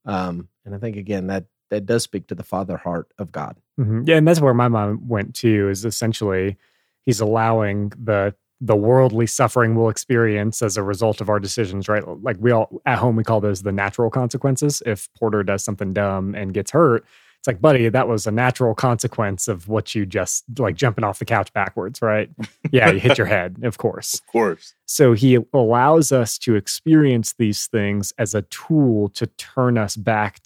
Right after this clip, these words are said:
Speaker 2: to the goodness of living a life surrendered to him. That's,
Speaker 3: Yeah.
Speaker 2: that's the way that I've always kinda reconciled the, uh, the difference. But, um, so then I guess a second question on this, here, the thing that stood out to me was that,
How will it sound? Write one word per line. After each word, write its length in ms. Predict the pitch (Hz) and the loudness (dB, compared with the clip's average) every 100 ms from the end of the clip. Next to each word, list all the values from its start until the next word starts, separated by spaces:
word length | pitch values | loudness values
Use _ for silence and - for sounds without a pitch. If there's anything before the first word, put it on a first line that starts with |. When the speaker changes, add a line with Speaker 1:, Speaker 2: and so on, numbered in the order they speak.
| - | -4
Speaker 2:
to 280 | 104 95 92 | -2 -2 -4
the 80 | 110 | -6
goodness 640 | 95 95 117 107 101 92 | -4 0 0 0 -4 -4
of 120 | 110 90 | -6 -4
living 300 | 104 104 101 | -2 -2 -2
a 80 | |
life 520 | 101 95 95 - - - _ | -2 0 -2 -6 -18 -20 _
surrendered 540 | - - 104 95 95 92 | -12 -4 -2 0 -4 -6
to 60 | |
him. 340 | 104 110 80 110 | -8 -10 -12 -6
That's, 240 | 131 - | -4 -4
Speaker 3:
Yeah. 100 | 131 | -2
Speaker 2:
that's 160 | 110 - | -2 -2
the 80 | 110 | -2
way 160 | 101 | 0
that 140 | 95 95 | -2 -4
I've 140 | 98 | -8
always 440 | 87 87 - - - _ _ _ _ _ - | -12 -12 -10 -10 -12 _ _ _ _ _ -12
kinda 200 | 104 113 _ | -12 -12 _
reconciled 760 | 127 110 104 110 110 107 104 131 | -2 0 0 -4 -8 -8 -10 -8
the, 160 | 120 123 _ _ - _ _ - _ _ _ | -10 -10 _ _ -20 _ _ -20 _ _ _
uh, 220 | - 120 104 | 0 2 2
the 120 | 101 | 2
difference. 440 | 104 113 117 - | -2 -2 -8 -8
But, 280 | 135 117 107 127 117 _ _ _ - - - | -4 -2 -2 -4 -16 _ _ _ -20 -16 -4
um, 760 | 123 113 107 107 107 110 123 - _ | -2 0 -2 -4 -6 -8 -10 -14 _
so 160 | 147 160 | -2 4
then 200 | 160 160 | 6 6
I 80 | 151 | 6
guess 180 | 180 | 4
a 220 | - 170 139 | 2 0 0
second 340 | - 180 180 | 2 0 0
question 460 | - 135 - 131 123 | 2 2 2 0 2
on 160 | 123 | 2
this, 180 | 117 - | 2 2
here, 180 | 156 - | 0 0
the 160 | 156 135 | -2 0
thing 180 | 185 214 | 4 4
that 180 | 151 | 2
stood 220 | - - 139 | -2 2 4
out 300 | 127 117 - | 4 2 0
to 100 | 123 | 2
me 320 | 123 120 107 | 4 4 4
was 220 | 104 104 | 0 0
that, 380 | 113 104 104 | 0 0 0